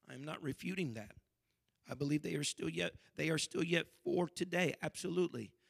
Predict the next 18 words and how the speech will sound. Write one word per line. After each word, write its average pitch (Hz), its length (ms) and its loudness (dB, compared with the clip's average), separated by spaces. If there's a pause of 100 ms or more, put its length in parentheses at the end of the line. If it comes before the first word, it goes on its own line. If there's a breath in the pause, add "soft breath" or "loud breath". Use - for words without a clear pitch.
(300 soft breath)
They're 113 140 -4
happening 156 520 0
in 156 140 -4
our 151 240 -2
day, 120 260 -2
and 123 140 -4
I 135 80 -4
believe 143 300 2
that 139 120 -2
they'll 139 240 2
even 135 300 -4
increase 127 580 -4 (460 soft breath)
as 127 400 -4
the 135 80 -6
s-, - 160 -2 (200)
as 117 160 -2
the 139 100 0
Lord's 139 480 8